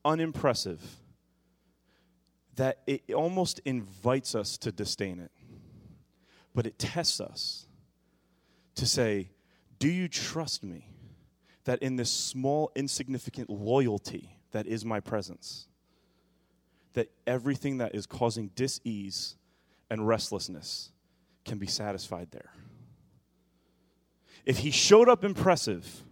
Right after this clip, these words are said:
we would never know. Read the book of Job. We would never know if we were satisfied in him because of his impressiveness or because of him.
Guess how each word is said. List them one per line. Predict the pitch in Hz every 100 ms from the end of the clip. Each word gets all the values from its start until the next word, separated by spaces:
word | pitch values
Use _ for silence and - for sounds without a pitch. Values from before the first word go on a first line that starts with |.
| -
we | 151
would | 165 165
never | 220 220
know. | 240 220
Read | 117 143
the | 170
book | 185 180
of | 156
Job. | 190 147
We | 160
would | 175 170
never | 240 247
know | 247 170 123 - - -
if | 180
we | 208
were | 175
satisfied | - 202 196 - 196 185
in | 185
him | 196
because | 170 175 185
of | 160
his | 151 151
impressiveness | 135 120 247 262 214 240 208
or | 156
because | 160 151
of | 127
him. | - 143 -